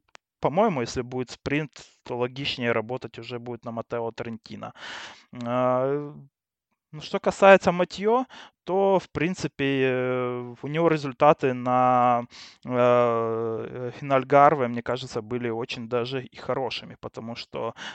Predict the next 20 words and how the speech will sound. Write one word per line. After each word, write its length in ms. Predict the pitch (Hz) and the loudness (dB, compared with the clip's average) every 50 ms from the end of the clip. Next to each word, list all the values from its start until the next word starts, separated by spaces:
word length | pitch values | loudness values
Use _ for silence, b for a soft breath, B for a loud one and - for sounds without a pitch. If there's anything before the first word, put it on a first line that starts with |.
| B B | B B
э, 60 | - | -6
в 1040 | 113 113 113 113 117 117 117 117 113 117 123 123 123 123 123 123 123 123 120 123 120 - - - | -4 -2 0 0 -2 -2 -4 -6 -12 -12 -6 -2 0 2 2 4 2 2 2 0 -4 -6 -12 -10
той 100 | - 135 | -8 -8
же 100 | 131 131 | -6 -6
самой 360 | 131 - - 123 123 120 127 - _ - | -6 -2 0 0 0 0 -6 -8 _ 0
Альто 280 | 139 131 123 - 135 | -2 -2 0 -4 -8
да 120 | 127 127 131 | -4 -4 -4
Фоя 400 | - - 151 160 180 180 165 123 | -4 -2 -2 0 2 2 2 0
он 240 | 113 120 123 127 | 0 -2 -4 -4
там 180 | 123 - 127 123 | -2 -4 -4 -2
держался 840 | 110 123 120 123 123 127 131 135 139 139 - - 131 123 127 127 127 | -2 -4 -4 -4 0 2 4 4 4 2 0 -2 0 0 2 0 0
с 80 | 127 | -2
горняками 640 | 127 131 139 131 131 123 120 - - 131 135 139 147 | -2 -2 -2 -2 -2 -6 -6 -2 2 2 2 2 0
практически, 680 | - - - 117 - - 127 - - - - - 131 120 _ _ _ 143 | -6 -8 -10 -12 -12 -12 -14 -14 -14 -14 -14 -16 -16 -18 _ _ _ -16
м, 180 | 131 117 113 107 117 | -14 -14 -14 -14 -14
ну, 320 | 120 120 123 113 107 110 _ | -14 -12 -12 -12 -12 -14 _
до 120 | 123 127 | -10 -8
самого 340 | 120 - 139 131 135 135 135 | -4 -2 -2 -2 0 -2 -2
конца, 380 | - - 131 127 - 147 135 - | 0 -2 -4 0 2 2 2 2
когда 400 | - - - - 135 131 123 | -2 -6 -8 0 2 2 2